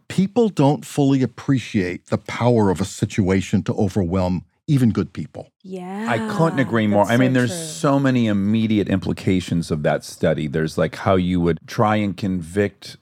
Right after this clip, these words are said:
Speaker 3: guards in prisons during wartime. There's so many
Speaker 2: Well,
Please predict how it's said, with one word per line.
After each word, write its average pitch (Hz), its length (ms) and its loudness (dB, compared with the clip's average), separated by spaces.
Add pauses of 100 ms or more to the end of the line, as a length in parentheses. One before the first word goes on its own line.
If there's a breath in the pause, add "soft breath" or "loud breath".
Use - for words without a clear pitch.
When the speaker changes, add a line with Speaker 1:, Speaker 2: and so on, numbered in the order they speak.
(180)
Speaker 3:
guards 101 540 2
in 110 140 -2
prisons 110 520 -4
during 110 380 -2
wartime. 85 680 0 (160)
There's 143 200 0
so 156 340 -4
many 147 260 0
Speaker 2:
Well, 113 80 -4